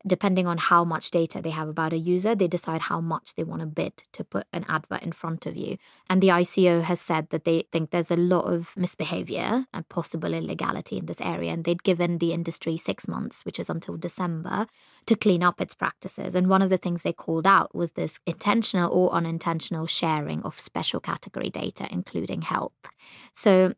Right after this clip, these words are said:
I think the next steps here, you know, the I C O is clearly going to look further into the ad tech industry. They've got until December, but then after that,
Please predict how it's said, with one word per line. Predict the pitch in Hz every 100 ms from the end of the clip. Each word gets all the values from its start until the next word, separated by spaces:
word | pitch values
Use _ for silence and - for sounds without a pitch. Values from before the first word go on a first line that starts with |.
| -
I | 202
think | 277 294
the | 220 208
next | 190 175 -
steps | - 185 -
here, | - 165 165 -
you | 180
know, | 165
the | 165 165
I | 170
C | 180 - 170
O | 165 160
is | - 180
clearly | - 196 180 175 165 156 160 -
going | 196 165 170
to | - 160 165 -
look | 185 180
further | - 180 165 165
into | 165 160
the | 160
ad | 147 -
tech | 180 -
industry. | 180 185 - 208 214
They've | 190 175
got | - 170
until | 175 165 175
December, | 165 165 175 170 165
but | 160 170
then | 165
after | 160 160 - 160
that, | 160 160 - -